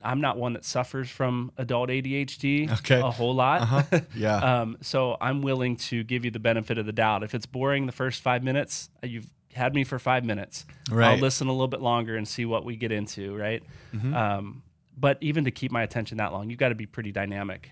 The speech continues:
Speaker 1: as
Speaker 2: Okay.
Speaker 1: a solo podcaster. So I appreciate multiple voices. I appreciate the, the dynamics of the conversation. So no, you don't need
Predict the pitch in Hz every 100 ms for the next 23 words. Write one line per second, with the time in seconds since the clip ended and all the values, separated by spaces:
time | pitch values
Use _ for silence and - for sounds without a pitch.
0 | - 104 110 107 101 90 - - 110 101
1 | - 98 107 92 - 110 - 131 127 -
2 | - 123 143 151 - - - 113 - 110
3 | 110 113 - 107 113 - 117 110 101 113
4 | - 110 107 110 101 107 - 107 104 107
5 | 107 113 110 - - - 117 110 107 107
6 | 101 - 110 110 - 110 107 123 117 -
7 | - - - - 165 151 160 160 151 160
8 | 131 117 117 139